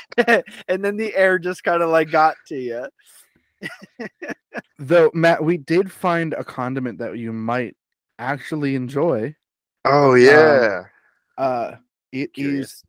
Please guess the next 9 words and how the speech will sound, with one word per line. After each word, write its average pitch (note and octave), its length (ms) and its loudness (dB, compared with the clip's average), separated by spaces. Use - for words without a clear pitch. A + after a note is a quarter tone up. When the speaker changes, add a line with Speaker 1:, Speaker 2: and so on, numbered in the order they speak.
Speaker 2:
is, C#3 140 -8
it - 100 -20
is C3 260 -4
ranch D3 600 -4
Speaker 1:
Okay. A2+ 260 -12
Speaker 2:
whipped C#3+ 240 2
cream. D3 460 2
<laughs> F3+ 60 -12
Speaker 1:
What? C3+ 300 -6